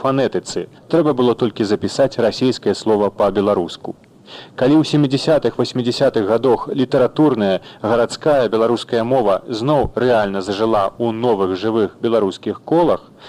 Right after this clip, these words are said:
пачалася і моватворчасць, прадыктаваная патрэбамі штодзённага жыцця. Так, паводле прынцыпу "абы не па-расейску" пачалі запускацца слоўцы накшталт "пляшка" замест "бутэлька", "гаўбец" замест "балкон",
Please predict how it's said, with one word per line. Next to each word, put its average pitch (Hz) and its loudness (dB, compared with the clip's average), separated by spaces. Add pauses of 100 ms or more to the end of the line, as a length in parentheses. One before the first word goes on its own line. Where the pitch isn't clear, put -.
(220)
пачалася 170 2
і 156 0
моватворчасць, 123 -2 (220)
прадыктаваная 127 0
патрэбамі 107 -2
штодзённага 98 -2
жыцця. 95 -2 (640)
Так, 175 0
паводле 143 2
прынцыпу 123 0
"абы 120 0
не 113 -2
па-расейску" 101 0 (320)
пачалі 170 0
запускацца 160 -2
слоўцы 120 0
накшталт 101 -2
"пляшка" 110 0
замест 92 -4
"бутэлька", 143 -2 (240)
"гаўбец" 127 0
замест 101 -2
"балкон", 147 0